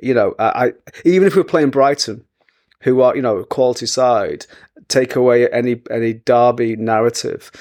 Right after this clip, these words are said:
that I still think we would beat them. Um, a-, at the moment. So, so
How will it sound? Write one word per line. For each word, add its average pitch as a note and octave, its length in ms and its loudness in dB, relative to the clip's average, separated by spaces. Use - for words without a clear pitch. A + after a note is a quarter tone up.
that - 180 -4
I B2+ 120 2
still C#3 260 2
think B2 240 -2
we B2+ 60 0
would A#2+ 260 -4
beat C3 240 0
them. G2+ 260 -6
Um, A2+ 680 -2
a-, C3+ 200 2
at B2 80 -2
the B2 80 2
moment. A#2+ 380 0
So, C#3 260 2
so D3+ 280 2